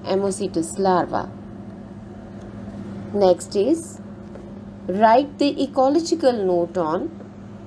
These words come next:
myxine. Next question is, write an ecological note on Petromyzon.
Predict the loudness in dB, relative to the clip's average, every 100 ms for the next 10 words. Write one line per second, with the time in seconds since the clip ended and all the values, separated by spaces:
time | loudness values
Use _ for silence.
0 | -4 -4 -2 0 4 6 6 4 -6 -14
1 | -16 -16 -14 -12 -12 -10 -10 -10 -12 -12
2 | -12 -10 0 4 4 2 0 2 2 2
3 | 2 2 0 0 -4 2 6 6 4 0
4 | 0 0 2 2 2 -2 -6 0 0 2
5 | 2 4 2 -2 -2 0 0 4 2 2
6 | 0 0 0 -2 -4 -8 -10